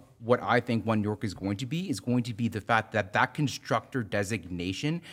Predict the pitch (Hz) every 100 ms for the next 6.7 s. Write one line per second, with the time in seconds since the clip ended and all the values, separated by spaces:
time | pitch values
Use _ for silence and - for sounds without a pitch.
0 | - - 110 - - 131 135 139 147 113
1 | 113 - 117 104 - 104 104 - 113 95
2 | 104 95 123 - - - 113 117 117 104
3 | 92 95 85 76 - - - - 139 -
4 | - _ _ 190 - - 180 214 233 131
5 | 117 - 143 135 101 104 139 120 104 123
6 | 110 113 131 127 147 110